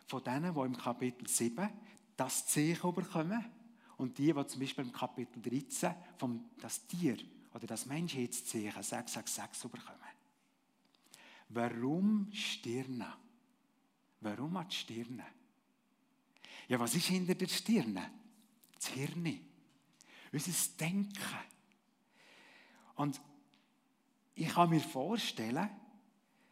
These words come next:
dass es weniger um irgendwie eine reale Tätowierung geht, wo, wo dann da Christen oder we-, weiss nicht wer mal überkommt, oder eben die anderen dann mit dem anderen Zeichen, sondern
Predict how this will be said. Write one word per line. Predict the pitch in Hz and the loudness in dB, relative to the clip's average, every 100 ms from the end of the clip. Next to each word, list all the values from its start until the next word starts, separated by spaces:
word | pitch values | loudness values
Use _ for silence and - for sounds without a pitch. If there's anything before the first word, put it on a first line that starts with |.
| - | -4
dass | - 139 - | 2 2 2
es | 127 - - - - _ _ _ _ _ _ _ _ _ _ _ | 2 4 2 -2 -20 _ _ _ _ _ _ _ _ _ _ _
weniger | 117 139 185 226 208 202 | 0 4 8 8 8 8
um | 175 139 | 6 8
irgendwie | 165 202 175 165 | 8 8 10 10
eine | 127 | 10
reale | 123 113 147 190 - | 8 8 8 8 10
Tätowierung | 135 - - 117 113 147 247 269 - | 8 8 4 0 4 8 10 10 10
geht, | 170 233 175 | 10 10 8
wo, | 147 143 | 8 8
wo | 139 | 6
dann | 139 | 6
da | 143 156 | 6 4
Christen | - 151 196 - - | 4 6 6 6 8
oder | 202 139 131 | 8 8 4
we-, | 139 151 | 4 2
weiss | 147 | 2
nicht | 160 | 4
wer | 139 151 156 | 8 10 10
mal | 131 147 | 10 8
überkommt, | 135 131 - 131 233 247 - - - | 6 0 2 6 6 4 -4 -8 -8
oder | 135 135 | 2 4
eben | 143 123 | 6 6
die | 123 | 8
anderen | 131 165 151 | 8 8 6
dann | 131 127 | 6 4
mit | 123 | 4
dem | 117 | 4
anderen | 143 190 185 | 4 2 -2
Zeichen, | - 165 180 190 - - - - | 0 0 0 -2 -4 -8 -10 -6
sondern | - 120 160 185 170 | -4 -2 -2 -4 -4